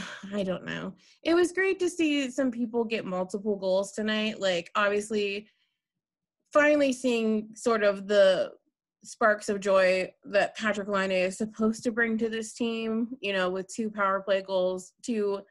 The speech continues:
really beautiful power play goals. Like, that's amazing. Obviously, seeing Oliver break his, what was it, seven game no point streak or no goal streak,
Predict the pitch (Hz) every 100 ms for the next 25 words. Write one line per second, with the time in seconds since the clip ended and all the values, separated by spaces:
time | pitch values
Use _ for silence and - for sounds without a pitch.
0 | _ _ _ _ _ - 277 262 226 180
1 | 196 196 220 208 226 202 202 208 202 196
2 | 202 196 196 202 - 180 165 _ - 185
3 | 190 196 202 190 185 190 190 185 180 185
4 | 190 _ _ _ _ _ _ - 226 233
5 | 233 240 226 220 214 208 190 180 196 190
6 | 202 196 185 190 185 185 - 208 185 185
7 | 185 190 180 - - - 202 175 185 180
8 | - - 202 185 196 196 190 196 190 196
9 | 190 190 190 - _ _ _ _ _ -
10 | 196 190 190 220 196 196 - - 202 190
11 | 190 185 185 185 180 180 185 - 196 190
12 | 185